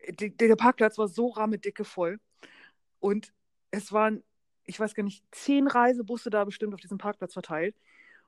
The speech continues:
Und dann, ähm, Chinesen, Japaner, alles Mögliche,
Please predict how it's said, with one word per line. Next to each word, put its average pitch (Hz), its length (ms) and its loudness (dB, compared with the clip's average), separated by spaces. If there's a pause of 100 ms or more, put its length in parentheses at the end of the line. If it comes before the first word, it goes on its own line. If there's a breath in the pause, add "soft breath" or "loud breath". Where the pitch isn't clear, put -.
Und 214 140 2
dann, 214 280 -2 (260)
ähm, 202 440 -8 (560)
Chinesen, 233 580 -4
Japaner, 220 800 -2 (380)
alles 233 260 0
Mögliche, 214 520 0